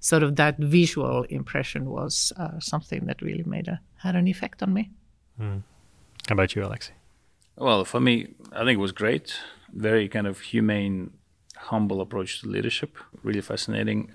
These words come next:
Speaker 3: Since we are really interested in this idea of Finnish leadership, I think I'm kind of in between. On the one side, his leadership style is very Finnish because he has all these
Speaker 2: Mm.
Speaker 3: Finnish kind of characteristics. But on the other hand,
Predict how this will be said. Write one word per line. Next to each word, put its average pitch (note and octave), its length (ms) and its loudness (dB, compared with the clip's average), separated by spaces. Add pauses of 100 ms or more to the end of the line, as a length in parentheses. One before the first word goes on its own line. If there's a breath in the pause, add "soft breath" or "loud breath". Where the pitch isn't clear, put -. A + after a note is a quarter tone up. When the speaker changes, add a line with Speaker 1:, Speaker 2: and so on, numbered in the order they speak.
(120)
Speaker 3:
Since A#2+ 320 0
we G#2+ 180 2
are G#2 320 0
really G#2+ 300 0
interested G#2 360 -2
in G2 120 0
this - 360 -2 (320)
idea G2+ 220 2
of G2 80 -4
Finnish A#2+ 400 4
leadership, F#2+ 480 -4
I F#2+ 80 -4
think G2 300 -6 (800 soft breath)
I'm G#2+ 100 0
kind G#2+ 160 2
of - 260 -4 (220)
in A#2 140 2
between. G2+ 420 0 (140)
On F#2+ 100 -8
the F#2 80 -8 (160)
one A2 160 -2
side, F2+ 300 -6 (640)
his - 440 -6 (160)
leadership G#2 360 -2
style F#2+ 280 -2
is F#2+ 80 -8
very F#2+ 180 -4
Finnish - 580 -2
because - 320 -10
he G#2+ 60 -4
has G2 120 -2
all F#2+ 160 -2
these - 220 -4 (380 soft breath)
Speaker 2:
Mm. G#2+ 300 -4
Speaker 3:
Finnish - 600 -6
kind G2 160 -8
of F#2+ 140 -8
characteristics. - 840 -6 (760 soft breath)
But G2+ 160 -6
on G2+ 120 0
the G2+ 100 2
other G#2 140 2
hand, G#2 240 -2